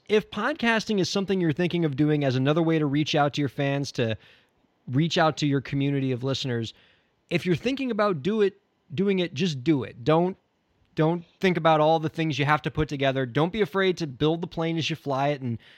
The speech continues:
you know, a podcast is always gonna be a work in progress. I wanna change gears here for you, Matt, and talk about your latest album, Rad Science, which you were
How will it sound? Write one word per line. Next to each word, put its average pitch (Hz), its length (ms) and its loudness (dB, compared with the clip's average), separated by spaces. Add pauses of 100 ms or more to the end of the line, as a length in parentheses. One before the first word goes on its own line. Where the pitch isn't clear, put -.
(140)
you 135 80 -4
know, 117 80 0
a - 40 -6
podcast 147 500 0
is 139 100 -4
always 151 220 0
gonna 143 120 -4
be 139 120 -4
a 139 40 -2
work 131 280 -4
in 120 80 -6
progress. 113 560 -6 (240)
I 170 60 0
wanna 254 180 2
change 202 360 0
gears 165 360 0
here 131 220 0
for 127 220 -4
you, 117 120 -2
Matt, 120 320 -4
and 123 180 -2 (540)
talk 180 280 0
about 175 360 2
your 143 140 0
latest 160 340 2
album, 139 400 2
Rad 127 300 4
Science, 110 560 -2
which 160 420 2
you 156 200 0
were 202 180 4